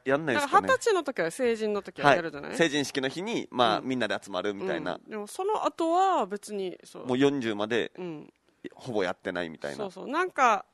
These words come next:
Speaker 2: ね、あの、モアイとかはやっていたりするきって。
Speaker 1: うん。本当の仲間内だけで、
Speaker 2: そうそうそう、
Speaker 1: まあ、集まるみたいな。
Speaker 2: やってて、で、そんな本当に学校単位でとかはやってなかったかな。
Speaker 1: あー。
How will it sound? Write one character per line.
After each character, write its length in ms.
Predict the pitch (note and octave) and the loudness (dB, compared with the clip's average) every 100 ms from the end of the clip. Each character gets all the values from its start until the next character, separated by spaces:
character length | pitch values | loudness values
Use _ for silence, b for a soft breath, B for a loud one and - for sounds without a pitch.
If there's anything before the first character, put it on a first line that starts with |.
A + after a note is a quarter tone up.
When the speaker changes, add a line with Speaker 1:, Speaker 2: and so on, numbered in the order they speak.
| _ - | _ -10
Speaker 2:
ね、 200 | A3+ G#3 - | -6 -6 -6
あ 80 | |
の、 260 | F#3 E3+ - | -6 -6 -6
モ 200 | A3 C#4+ F#4 | 0 2 4
ア 40 | |
イ 80 | A4 | 2
と 140 | G#4+ | 0
か 140 | F4 C#4+ | -2 2
は 240 | A3+ G3 | 6 6
や 80 | G3+ | 4
っ 20 | |
て 500 | - - G3+ G3 - _ | -2 -6 -4 -4 -8 _
い 80 | - | -8
た 80 | |
り 80 | F3+ | -8
す 140 | E3+ G3 | -6 -10
る 100 | F#3+ | -10
き 160 | - | -14
っ 40 | - | -16
て。 180 | - | -2
Speaker 1:
う 20 | A#3 | 2
ん。 60 | |
本 80 | A3 | 2
当 120 | - | 2
の 40 | A3 | 2
仲 240 | G#3 D#3+ | 2 4
間 100 | D3+ | 2
内 200 | C3+ C3 | 2 2
だ 80 | B2 | 0
け 100 | B2+ | 2
で、 160 | E3 D3 | 2 2
Speaker 2:
そ 100 | G#2+ | 2
う 40 | |
そ 60 | - | 0
う 20 | |
そ 80 | F3 | 0
う、 80 | |
Speaker 1:
ま 80 | A#2+ | 0
あ、 20 | |
集 0 | |
ま 0 | |
る 80 | G2+ | 0
み 80 | G2 | -2
た 140 | - | -4
い 40 | - | -2
な。 100 | - | 0
Speaker 2:
や 60 | F4 | 0
っ 20 | |
て 80 | A#3+ | 0
て、 180 | _ b b b b b - | _ b b b b b -16
で、 80 | |
そ 140 | G3+ D4 | -8 -2
ん 20 | |
な 80 | C#4 | 0
本 160 | C#4+ | -2
当 80 | C#4 | -2
に 80 | G#3+ | -4
学 160 | A#3+ - _ | -4 -6 _
校 420 | - D4 C#4+ C#4 | -2 0 0 -2
単 320 | C4+ C4+ C4 | -2 -2 -2
位 80 | C4 | -2
で 140 | C4 D4 | -4 -6
と 100 | D4+ | -6
か 140 | B3+ | -4
は 320 | A#3+ G#3+ D3 | 0 0 -2
や 100 | - | -4
っ 60 | D3+ | -14
て 100 | D#3+ | -14
な 100 | D3 | -14
か 100 | - | -16
っ 40 | |
た 80 | - | -20
か 120 | - | -18
な。 60 | A#2 | -8
Speaker 1:
あ 320 | A2+ A#2 | -2 0
ー。 40 | A2 | 0